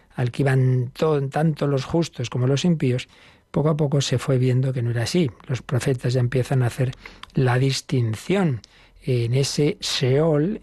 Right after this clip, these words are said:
en ese lugar de los muertos, no es lo mismo aquel que ha sido fiel, que ha vivido unido a Dios, que ahí también, pues, va a tener una felicidad plena, eh, de esa unión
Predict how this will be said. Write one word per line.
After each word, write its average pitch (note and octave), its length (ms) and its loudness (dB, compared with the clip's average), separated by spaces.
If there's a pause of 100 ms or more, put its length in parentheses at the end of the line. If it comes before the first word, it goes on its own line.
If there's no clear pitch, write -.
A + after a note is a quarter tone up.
en B2 80 -4
ese B2 400 -4
lugar B2+ 840 0 (300)
de C3 100 0
los B2 220 0
muertos, D3 520 0
no B2+ 340 2
es C3 220 0
lo A2+ 160 -2
mismo C3 580 0 (320)
aquel C3 580 0 (300)
que A#2+ 240 -2
ha A2+ 420 -2
sido A#2+ 440 0
fiel, C3 540 2
que C3 120 -6
ha A#2 60 -4
vivido A#2 400 -2
unido A#2+ 260 -2
a B2+ 60 0
Dios, C#3+ 280 2
que - 140 -8
ahí A#2 160 0
también, A#2+ 380 2 (340)
pues, A#2+ 200 0
va A#2+ 80 2
a A#2 80 0
tener C3 380 0 (260)
una B2 340 2
felicidad D#3 920 0 (100)
plena, D3+ 460 2 (580)
eh, C3 140 2
de B2 160 2
esa C3 480 0 (160)
unión C#3 540 2